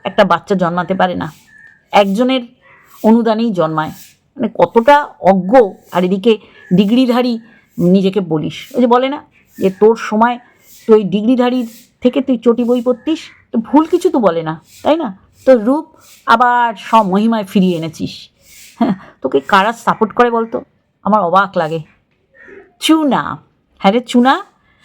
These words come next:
পঙ্গি, খেকি, হ্যাঁ, আর তুই তো একেবারে হইটি হটি। তুই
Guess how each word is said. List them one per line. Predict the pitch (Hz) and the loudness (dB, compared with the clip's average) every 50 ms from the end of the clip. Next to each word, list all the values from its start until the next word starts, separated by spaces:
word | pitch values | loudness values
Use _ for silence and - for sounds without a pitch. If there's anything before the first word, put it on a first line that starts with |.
| - - - - - | -20 -20 -18 0 2
পঙ্গি, | 294 285 285 294 285 277 277 277 269 262 233 - | 4 4 4 2 0 0 0 0 0 -2 -4 -4
খেকি, | - - 269 262 - - 269 269 254 247 233 | 0 0 0 0 2 2 2 2 2 0 -2
হ্যাঁ, | 208 185 233 240 226 220 208 208 - | -2 -2 0 0 0 -2 -4 -8 -4
আর | - 220 220 - | -2 -2 -2 0
তুই | - 285 285 | 0 0 0
তো | 277 302 | 2 2
একেবারে | 285 269 254 269 269 262 | 0 0 2 0 0 0
হইটি | 208 160 180 220 254 285 294 277 - 320 311 - | 0 2 2 4 4 2 2 0 -2 -2 0 0
হটি। | - 226 247 269 285 269 - 240 180 - - - - - - _ - - _ _ _ _ _ _ | 2 4 4 4 4 0 -4 -6 -8 -8 -12 -18 -20 -20 -20 _ -20 -20 _ _ _ _ _ _
তুই | - 302 311 302 294 277 | 2 2 4 2 0 -4